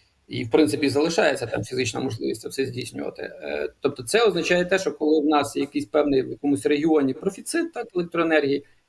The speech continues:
е, ми віддаємо туди електроенергію, країна приймає. А потім ми навпаки так робимо.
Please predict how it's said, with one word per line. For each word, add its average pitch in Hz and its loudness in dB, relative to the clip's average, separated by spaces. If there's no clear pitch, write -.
е, - -4
ми 240 0
віддаємо 180 6
туди 156 0
електроенергію, 143 0
країна 143 0
приймає. - -6
А 180 -4
потім 180 2
ми 151 6
навпаки 120 -4
так 110 -10
робимо. 120 -4